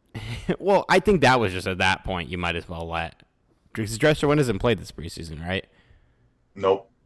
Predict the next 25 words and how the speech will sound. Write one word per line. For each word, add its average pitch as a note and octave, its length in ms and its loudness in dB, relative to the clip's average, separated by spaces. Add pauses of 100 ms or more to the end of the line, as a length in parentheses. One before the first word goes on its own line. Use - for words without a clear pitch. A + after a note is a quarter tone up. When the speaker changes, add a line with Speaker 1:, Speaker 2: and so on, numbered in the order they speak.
Speaker 1:
They C#3+ 120 2
mentioned D3 300 4
Speaker 2:
And B2+ 80 2
Speaker 1:
on G#2+ 40 0
the F#2+ 80 0
broadcast, G#2 480 0
they G2+ 100 0
were G2 60 0
like, F#2+ 380 0
"A G#2+ 80 0
lot A2+ 160 6
of A#2 80 2
these A#2 160 4
guys G#2+ 240 4
will G2+ 80 -6
be G2+ 80 2
playing G#2 340 0
in G2+ 140 -2
their G2 160 2
last G2 320 2
N G2 80 0
F F#2+ 100 -2
L F#2+ 140 0
game F#2+ 200 0
ever." E2+ 380 -4